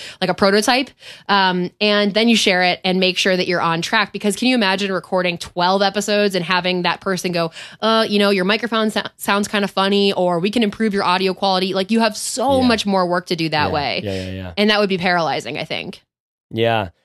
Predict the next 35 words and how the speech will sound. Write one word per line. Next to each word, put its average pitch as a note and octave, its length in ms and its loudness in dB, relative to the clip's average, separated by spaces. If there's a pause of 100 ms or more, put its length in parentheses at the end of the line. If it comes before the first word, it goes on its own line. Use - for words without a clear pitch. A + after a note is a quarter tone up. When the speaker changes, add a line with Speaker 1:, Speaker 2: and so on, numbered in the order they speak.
(240)
Speaker 2:
Okay. D#3 380 2
Wow. C#3+ 280 2
So D3 140 -2
the C3+ 100 0
first G3+ 440 -2
tip G#3 260 2 (280)
is F3 380 2 (260)
find D#3+ 360 2
the D#3 100 0
story, D3 600 0 (120)
find D#3 260 2
the E3 40 2
moment D#3+ 480 2
that D3 120 0
it D3 140 -4
hinges C3+ 440 0
on, G#2 340 -2 (240)
right? A#2+ 320 0 (240)
Speaker 1:
Yep. G3 160 0
Speaker 2:
Second F#3+ 320 0
tip D#3+ 320 0 (340)
is, C3+ 1080 2
what B2+ 140 0
did B2+ 120 0
I, B2+ 180 0
did A#2+ 180 -2
I A#2 80 0
forget A#2+ 280 -4
the B2 80 -10
second B2+ 340 -4
tip? C#3+ 100 2
Speaker 1:
Work D3+ 160 0
on G#3 160 2
season A3+ 320 0
one. G3+ 340 -2